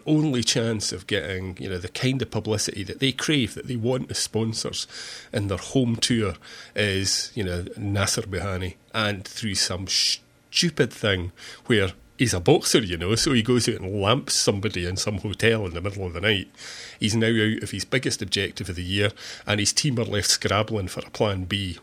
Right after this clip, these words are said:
when, you know, they had really high hopes of, of getting a really good publicity coup from nasa. They got publicity, just not the good kind. I,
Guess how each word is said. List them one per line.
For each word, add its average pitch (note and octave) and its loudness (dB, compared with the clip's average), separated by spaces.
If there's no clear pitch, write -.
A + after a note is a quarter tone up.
when, F#2 0
you G#2 -4
know, F2 -2
they F#2 0
had G#2 -4
really G2 0
high F2+ -2
hopes F#2+ -4
of, G2 -10
of - -8
getting F2+ -8
a F2 -6
really A2 0
good F#2+ -4
publicity - -6
coup F#2+ -4
from F#2 -8
nasa. F#2 -4
They A2+ 6
got B2 2
publicity, G2 -2
just - -2
not G2+ -4
the F2 -8
good G2 -8
kind. F#2 -4
I, A#2+ 6